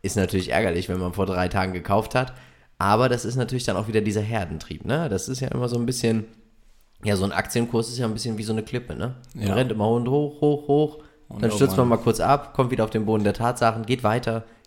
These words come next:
Speaker 1: auf den neuen Berg hoch.
Speaker 2: Das zeigt aber ganz klar, dass es eine Übertreibung war. Also es war,
Speaker 1: Ja, eine
Speaker 2: äh,
Speaker 1: deutliche Überbewertung. Also man
Speaker 2: völlig,
Speaker 1: hat zwar einen
Speaker 2: genau.
Speaker 1: hohen Marktanteil, aber was bringt dir das, wenn du den Bedarf nicht decken kannst und am Ende, wenn
Speaker 2: Ja.
Speaker 1: jemand um die Ecke kommt, der billiger produzieren kann und vielleicht zur selben Qualität vielleicht dann auch,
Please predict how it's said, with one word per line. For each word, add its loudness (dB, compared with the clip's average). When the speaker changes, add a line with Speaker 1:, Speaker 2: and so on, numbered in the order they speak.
Speaker 1:
auf 2
den -2
neuen 0
Berg -2
hoch. 0
Speaker 2:
Das -6
zeigt 2
aber 4
ganz 0
klar, 0
dass -2
es -8
eine -4
Übertreibung 2
war. -2
Also -4
es -8
war, 2
Speaker 1:
Ja, 4
eine 4
Speaker 2:
äh, 4
Speaker 1:
deutliche 6
Überbewertung. 0
Also 2
man 8
Speaker 2:
völlig, 0
Speaker 1:
hat 0
zwar 2
einen 4
Speaker 2:
genau. 2
Speaker 1:
hohen 2
Marktanteil, 2
aber 0
was 0
bringt -2
dir -2
das, 0
wenn 0
du 0
den 0
Bedarf 0
nicht -6
decken -2
kannst -2
und -2
am -2
Ende, 0
wenn 4
Speaker 2:
Ja. 6
Speaker 1:
jemand 4
um 0
die 0
Ecke -4
kommt, -2
der 2
billiger 2
produzieren -2
kann -2
und -2
vielleicht -4
zur -2
selben 0
Qualität -2
vielleicht -2
dann -2
auch, -2